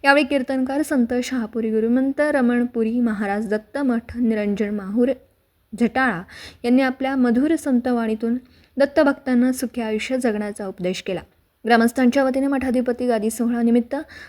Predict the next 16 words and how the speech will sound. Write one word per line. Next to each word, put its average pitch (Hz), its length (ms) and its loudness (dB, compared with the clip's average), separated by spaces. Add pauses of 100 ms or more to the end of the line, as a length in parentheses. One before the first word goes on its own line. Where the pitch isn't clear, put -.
(140)
सव्वाखंडी 277 600 2
महापूजेचं 233 720 0
आयोजन 220 320 0
करण्यात 220 340 -4
आलं 226 100 0
होतं. 220 200 -2 (480)
दत्तभक्तांच्या 240 680 0
वतीने 220 280 -2
मंदिराची 277 600 2
फुलांनी 247 500 0 (100)
तसेच 240 340 0 (320)
रोषणाईने 247 600 2
सजावट 214 400 -2 (120)
करण्यात 214 300 -4
आली 208 120 -2
होती. 202 220 -6